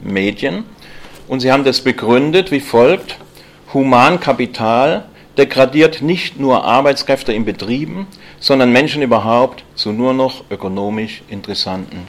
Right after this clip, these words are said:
Größen. Ein Aufschrei, ein Aufschrei, insbesondere der herrschenden Volkswirtschaftler Zunft, die sich natürlich im Mark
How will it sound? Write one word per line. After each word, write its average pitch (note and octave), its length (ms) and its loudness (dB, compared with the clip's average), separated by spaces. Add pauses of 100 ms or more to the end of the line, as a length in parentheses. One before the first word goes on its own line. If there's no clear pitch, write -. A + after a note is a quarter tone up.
(120)
Größen. F2 500 -8 (1080)
Ein D3+ 440 4
Aufschrei, G2 640 0 (260)
ein C3+ 320 0
Aufschrei, C3 560 -2 (480)
insbesondere C#3 1080 0 (140)
der A#2 120 4
herrschenden B2 640 0
Volkswirtschaftler G#2 1500 -2 (140)
Zunft, A2 520 -2 (480)
die A2+ 80 -6
sich G#2+ 160 -8
natürlich A2 500 -4
im G2+ 120 -6
Mark G2 460 0